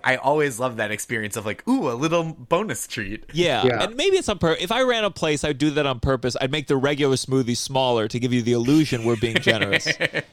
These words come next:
Speaker 3: Oh,
Speaker 2: we
Speaker 3: yeah.
Speaker 2: just made it smaller. Um, uh, Russell, you got a blessing?
Speaker 3: I, I did mine, uh,
Speaker 2: Oh, you did yours.
Speaker 3: surviving
Speaker 2: Yeah, your
Speaker 3: covid.
Speaker 2: vaccine's working. Congratulations.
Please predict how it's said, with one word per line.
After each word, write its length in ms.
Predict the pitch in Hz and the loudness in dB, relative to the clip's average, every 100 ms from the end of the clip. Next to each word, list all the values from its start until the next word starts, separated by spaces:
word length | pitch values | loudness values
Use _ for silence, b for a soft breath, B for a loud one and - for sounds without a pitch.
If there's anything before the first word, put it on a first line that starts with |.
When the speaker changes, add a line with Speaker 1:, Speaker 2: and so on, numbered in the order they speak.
| _ | _
Speaker 3:
Oh, 140 | 160 170 | 4 6
Speaker 2:
we 80 | 165 | 6
Speaker 3:
yeah. 160 | 175 | 6
Speaker 2:
just 280 | 156 - - | 4 2 -4
made 280 | 113 120 117 | -4 -2 -2
it 100 | 113 | -2
smaller. 540 | - 117 107 58 - - _ b b b b b 135 | -4 -2 -2 -4 -10 -16 _ b b b b b 0
Um, 340 | 131 123 120 - | 0 0 -4 0
uh, 260 | 127 117 123 | 2 2 0
Russell, 320 | 151 135 139 | -2 0 0
you 40 | |
got 100 | 131 | 0
a 40 | 127 | 0
blessing? 380 | 139 139 170 170 b b b b _ _ _ - | 0 -2 -6 -12 b b b b _ _ _ 4
Speaker 3:
I, 200 | 170 170 | 4 6
I 80 | 160 | 4
did 180 | 156 175 | 6 6
mine, 240 | 175 165 - | 4 2 2
uh, 160 | 165 151 | 4 6
Speaker 2:
Oh, 40 | 180 | 4
you 60 | |
did 200 | 170 147 | 2 4
yours. 120 | 170 | 6
Speaker 3:
surviving 240 | - 160 175 | 6 4 2
Speaker 2:
Yeah, 60 | |
your 160 | 160 170 | 6 6
Speaker 3:
covid. 20 | 165 | 6
Speaker 2:
vaccine's 480 | 160 - 156 135 | 4 0 -2 -2
working. 340 | 120 110 131 151 | 0 0 0 0
Congratulations. 680 | - 131 131 117 107 113 | 2 2 2 0 0 -2